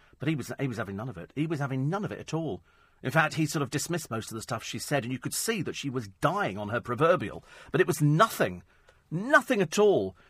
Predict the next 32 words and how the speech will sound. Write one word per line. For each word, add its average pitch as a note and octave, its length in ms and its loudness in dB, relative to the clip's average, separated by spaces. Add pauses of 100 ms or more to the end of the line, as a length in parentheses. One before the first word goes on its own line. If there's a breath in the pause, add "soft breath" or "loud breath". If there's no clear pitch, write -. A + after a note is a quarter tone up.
compared D3 380 2
to C#3 80 -2
Selina E3+ 480 2
Scott - 560 0
when B2 100 -2
she C#3 140 -2
stood F3 300 0
in E3 120 2
for D3 120 -2
Terry F#3 360 0
Wogan C#3+ 460 2
when A2 140 -4
he A#2 80 -2
had B2 160 0
a G#2+ 60 -4
chat - 300 -4
show F#2 240 -4
in F#2+ 100 -8
those G2 220 -10 (200 soft breath)
halcyon C3 460 0
days G2 260 -10
of A2 60 -10
the G2 60 -12
B A2+ 140 -6
B G2+ 120 -12
C, A2+ 360 -8 (320 loud breath)
when A#2 120 -2
it A2 80 -4
didn't A#2 200 -2
look A2+ 220 -8
too B2+ 180 0
bad. F2 320 -6